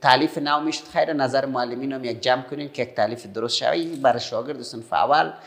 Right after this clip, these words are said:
و او که نو جمع شروع کرده، این رقم یک درس بسیار بی جای آوردین. بعداً یاد می‌گیره، جمع که یاد گرفت، این چیزا رو خوب به خود می‌تونه حل کنه. این باید دمو حدودی نگاه می‌کردیم که همون جمعای ساده بود.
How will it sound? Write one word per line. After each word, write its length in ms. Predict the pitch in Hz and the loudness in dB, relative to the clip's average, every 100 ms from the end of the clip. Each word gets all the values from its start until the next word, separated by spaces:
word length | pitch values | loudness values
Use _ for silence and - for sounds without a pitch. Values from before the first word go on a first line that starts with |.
| - - - | -20 -6 4
و 60 | |
او 160 | 139 139 | 4 4
که 120 | 139 | -2
نو 260 | 127 135 127 | 2 2 4
جمع 220 | 143 151 | 0 0
شروع 280 | - 147 151 | -8 -10 -4
کرده، 160 | 131 | -2
این 140 | 151 147 | -2 -4
رقم 260 | - 120 | -6 -6
یک 160 | 113 113 | -6 -4
درس 240 | 120 - | -4 -4
بسیار 320 | - - 123 | -18 -6 -6
بی 160 | 98 95 | -6 -12
جای 220 | 98 95 | -10 -6
آوردین. 400 | 82 80 - 151 | -6 -8 -10 -10
بعداً 300 | 160 - 139 | -2 -2 -2
یاد 380 | 147 139 147 147 | -4 -2 -2 -2
می‌گیره، 260 | 156 156 127 | -4 -4 -2
جمع 240 | 147 156 | -2 -2
که 160 | - 160 | -6 -8
یاد 160 | - | -8
گرفت، 180 | 180 - | -10 -12
این 80 | 151 | -12
چیزا 240 | - 131 | -8 -2
رو 60 | 131 | -2
خوب 240 | - 160 | -2 -4
به 100 | 110 | -2
خود 260 | 107 143 - | -2 -6 -6
می‌تونه 360 | 104 - 71 78 | -10 -8 -10 -8
حل 140 | 58 | -8
کنه. 280 | - - - _ - - - _ | -10 -20 -20 _ -20 -20 -20 _
این 240 | 160 156 131 | -2 0 8
باید 240 | 139 139 | 8 8
دمو 300 | 131 151 156 | 2 2 0
حدودی 240 | 151 151 | -2 -6
نگاه 300 | 156 147 156 | -4 -4 -4
می‌کردیم 460 | 160 160 156 160 160 | -4 -2 -2 -2 -12
که 220 | - 165 | -8 -4
همون 180 | 147 127 | -2 -2
جمعای 280 | 123 120 123 | -4 -4 -6
ساده 340 | - 104 117 | -8 -4 -4
بود. 240 | - - | -4 -14